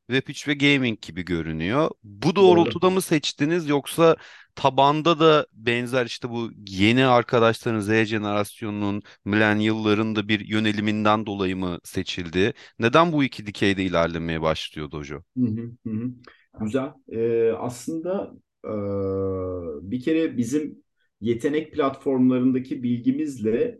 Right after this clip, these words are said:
Speaker 2: e, bu coğrafyanın dünya çapında en rekabetçi olduğu, olabileceği, e, yetenek alanının birleşmesi gibi diyebiliriz. <laughs> E,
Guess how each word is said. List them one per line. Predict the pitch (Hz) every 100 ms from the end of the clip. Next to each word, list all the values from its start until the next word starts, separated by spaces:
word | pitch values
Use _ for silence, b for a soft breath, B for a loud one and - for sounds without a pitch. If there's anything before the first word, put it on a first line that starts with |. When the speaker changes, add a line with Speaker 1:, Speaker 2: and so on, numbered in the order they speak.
| _
Speaker 2:
e, | 107 107 104 104 104 101 110
bu | 156
coğrafyanın | 156 147 135 131 - 123 151 160 113
dünya | 123 127 147 147
çapında | 147 123 120 113 135 160 160 _ _ _ _ _ _ -
en | 127 156 123 - -
rekabetçi | 113 151 139 127 123 131 127 - - 147 - -
olduğu, | 120 120 110 110 113 143
olabileceği, | - 117 120 113 110 104 110 117 139 170 - _ _ -
e, |
yetenek | 113 110 107 120 123 139 147 127
alanının | 123 110 107 127 165 - -
birleşmesi | 127 120 117 120 113 127
gibi | 104 98 117
diyebiliriz. | 107 101 98 92 - - _
<laughs> | - - - _ _ b b b
E, | _